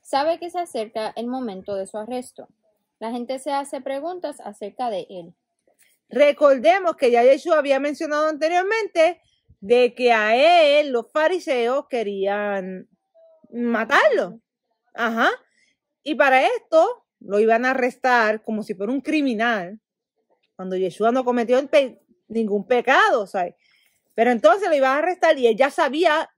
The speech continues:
Speaker 2: lo que iba a pasar en los eventos. Y estaba bien cerca del arresto de Yeshua. Y él sigue. A él no le importaba que estuviera tan cerca el hecho de que iba a morir y que iba a ser arrestado y todo esto.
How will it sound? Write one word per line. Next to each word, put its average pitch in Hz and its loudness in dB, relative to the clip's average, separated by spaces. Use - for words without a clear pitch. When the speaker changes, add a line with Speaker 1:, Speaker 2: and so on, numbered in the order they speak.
Speaker 2:
lo 180 -12
que 202 -8
iba 202 0
a 214 -6
pasar 254 -4
en 254 -2
los 269 -4
eventos. 277 0
Y 269 2
estaba 269 0
bien 370 0
cerca 392 0
del 226 2
arresto 202 -2
de 269 4
Yeshua. 302 -2
Y 202 -2
él 285 4
sigue. 311 0
A 160 -12
él 180 -8
no 240 -2
le 339 -2
importaba 294 0
que 180 0
estuviera 196 0
tan 247 -2
cerca 254 2
el 196 2
hecho 196 -2
de 208 0
que 196 -6
iba 196 0
a 208 -2
morir 311 2
y 269 -6
que 214 -6
iba 196 0
a 196 -6
ser 202 -4
arrestado 302 2
y 247 -2
todo 233 2
esto. 339 0